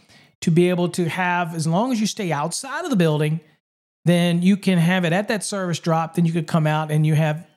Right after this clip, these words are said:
separate service entrance conductors running down, and they're gonna go to the, uh, service for each, each separate occupancy. Uh, the other one that you probably will run into, again, is exception number one.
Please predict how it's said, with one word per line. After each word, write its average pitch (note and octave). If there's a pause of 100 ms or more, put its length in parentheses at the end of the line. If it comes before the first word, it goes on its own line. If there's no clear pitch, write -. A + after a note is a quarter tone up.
separate - (640)
service G3
entrance E3+
conductors D#3+
running D3
down, C#3+
and D3
they're D3+
gonna C#3+
go C3+
to C3+
the, C3 (440)
uh, C#3+
service C#3+
for C#3+
each, D#3
each -
separate D3
occupancy. - (500)
Uh, A3+
the A3
other B3
one D4+
that B3
you A#3+
probably A3
will G3+
run F#3+
into, G#3
again, F#3
is G#3
exception E3+
number E3
one. D4